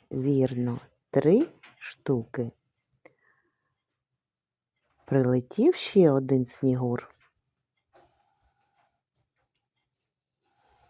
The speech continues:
Пригадаємо, скільки було спочатку снігурів на гілочці. Один,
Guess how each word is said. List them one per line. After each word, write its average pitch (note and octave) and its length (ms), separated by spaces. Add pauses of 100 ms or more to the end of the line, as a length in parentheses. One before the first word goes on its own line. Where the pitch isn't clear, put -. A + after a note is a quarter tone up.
(1040)
Пригадаємо, D#3+ 840
скільки - 560
було C#3 320
спочатку - 760
снігурів B2+ 600
на B2+ 160
гілочці. A#2 800 (4000)
Один, A#2+ 680